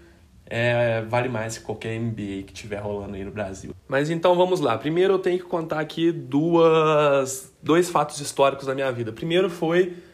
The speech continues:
o de ter tido um contato bem jovem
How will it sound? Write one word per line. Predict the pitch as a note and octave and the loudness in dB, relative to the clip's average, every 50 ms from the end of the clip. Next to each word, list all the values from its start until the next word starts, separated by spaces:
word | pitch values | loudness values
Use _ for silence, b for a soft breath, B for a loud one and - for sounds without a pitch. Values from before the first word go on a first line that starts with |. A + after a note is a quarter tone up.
| B B B B _ | B B B B _
o | B2 | -8
de | A#2+ B2+ C#3 | -6 -6 -8
ter | C#3+ - C#3+ C#3+ D3+ D3+ D3 C#3+ | -4 -2 0 2 2 2 0 0
tido | C#3+ - D3 D3+ | -2 -6 -4 -4
um | D3+ | -4
contato | D3+ - C#3+ C#3+ C3+ C#3 C#3+ C#3+ C#3+ D3 D#3 C#3+ C#3 C#3 C3+ C3+ C3 A#2 A#2+ | -2 -2 -2 0 2 2 2 2 2 0 -2 0 0 0 0 -2 -2 -4 -2
bem | A#2+ C3 D3 E3 | -2 0 0 0
jovem | D3+ C3+ C#3+ C#3 D3+ D#3 D3+ D3+ C#3+ C#3+ | 0 2 4 4 4 4 2 -2 -6 -8